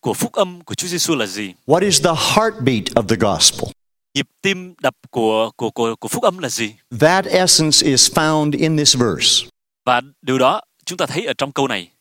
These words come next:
Speaker 2: Because here you have the concept of exchange.
Speaker 1: Bởi vì trong câu này chúng ta thấy được cái ý niệm của sự trao đổi đó.
Speaker 2: And it's not just in this
Speaker 1: Và
Speaker 2: verse.
Speaker 1: không phải là chỉ có trong câu này mà thôi.
Speaker 2: We are going to find other verses throughout the New Testament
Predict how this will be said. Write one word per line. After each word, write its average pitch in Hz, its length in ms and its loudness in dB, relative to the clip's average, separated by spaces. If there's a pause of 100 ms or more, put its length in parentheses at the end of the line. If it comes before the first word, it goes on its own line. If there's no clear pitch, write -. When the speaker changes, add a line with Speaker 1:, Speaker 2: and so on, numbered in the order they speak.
(140)
Speaker 2:
Because 143 420 2
here 196 320 2
you 175 80 2
have 151 280 0
the 131 120 0
concept 165 640 2
of 123 140 4
exchange. 110 580 2 (120)
Speaker 1:
Bởi 123 100 0
vì 131 140 0
trong 185 180 -4
câu 190 140 2
này 156 140 -2
chúng 180 180 -8
ta 175 140 0
thấy 208 240 -6
được 135 180 -4
cái - 120 -6
ý 214 100 -10
niệm 143 200 -4
của - 140 -10
sự 151 180 -4 (100)
trao 170 200 0
đổi 101 200 -2
đó. 131 300 -6
Speaker 2:
And 135 160 4
it's 139 200 2
not 170 180 2
just 147 280 2
in 123 160 2
this 180 200 2
Speaker 1:
Và 185 140 4
Speaker 2:
verse. 131 240 4
Speaker 1:
không 202 100 -6
phải 123 160 -2
là 123 100 -2
chỉ - 160 -6
có 214 200 0
trong 190 180 -2
câu 185 160 0
này 135 180 0
mà 110 160 -2
thôi. 160 300 -2
Speaker 2:
We 147 220 4
are 143 120 2
going 147 200 2
to 131 60 2
find 139 480 2
other 156 180 0
verses 147 440 2
throughout 160 260 2
the 156 80 2
New 143 100 0
Testament 123 540 0